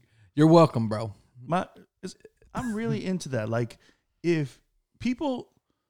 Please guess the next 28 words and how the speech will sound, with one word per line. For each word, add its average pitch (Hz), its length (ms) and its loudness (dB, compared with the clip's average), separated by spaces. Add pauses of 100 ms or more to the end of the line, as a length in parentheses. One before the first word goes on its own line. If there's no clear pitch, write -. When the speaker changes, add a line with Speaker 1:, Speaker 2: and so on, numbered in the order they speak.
(320)
Speaker 2:
like, 170 240 -8 (340)
people 226 220 -4
ask 196 200 -2
me 156 80 -6
all 143 120 -2
the 127 40 -2
time, 120 440 -6
"How 151 160 -4
do 165 80 0
I 156 80 -2
know 151 160 -2
you're 135 160 -2
a 127 40 -2
good 123 220 -2
salesperson?" 123 560 -6 (120)
I'm 123 140 -2
like, 127 220 -4
"Have 123 160 -2
you 123 60 0
seen 131 180 -2
my 127 80 2
wife? 139 300 -2 (1000)
Your 135 140 -6
boy's 170 240 -2
a 151 40 -4
closer." 143 380 -4 (800)
You 135 100 0
know? 165 240 2